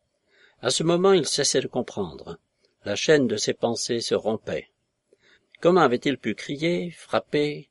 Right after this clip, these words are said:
vouloir avec ces hommes dont il ne partageait pas la foi ? Ce n'était pas lui. Éclipse de sa conscience et de sa volonté. Il en était stupéfait et honteux. Il n'était donc pas son maître,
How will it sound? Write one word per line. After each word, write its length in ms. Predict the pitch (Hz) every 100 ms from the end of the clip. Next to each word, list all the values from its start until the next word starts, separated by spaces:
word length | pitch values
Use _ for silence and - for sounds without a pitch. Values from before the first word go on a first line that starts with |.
| _
vouloir 500 | 71 104 160 151 113
avec 220 | 104 104
ces 260 | - 135 135
hommes 320 | 151 147 156 - - _
dont 120 | - 131
il 180 | 147
ne 80 | 139
partageait 520 | 131 160 - 143 143
pas 120 | - 127
la 120 | 113
foi ? 320 | - 85 - _ _ _ _ _ _ _ _
Ce 120 | -
n'était 220 | 98 101 98
pas 160 | 120
lui. 300 | 123 131 - _ _ _ _ _ _ _ -
Éclipse 540 | 123 - 175 - -
de 140 | 135
sa 160 | 131 139
conscience 600 | - 135 - 117 117 -
et 60 | 117
de 80 |
sa 160 | 120 117
volonté. 600 | 110 113 117 - 71 82 _ _ _ _ _ _ - _
Il 160 | 117 143
en 80 | 151
était 260 | 151 151
stupéfait 800 | 135 - 196 139 - 160 165 -
et 100 | 110
honteux. 400 | 123 - 92 - - _ _ _ _ _ _ _ _ -
Il 120 | 92
n'était 280 | 107 104 110
donc 200 | 113 113
pas 160 | - 101
son 220 | - 104
maître, 400 | 151 180 -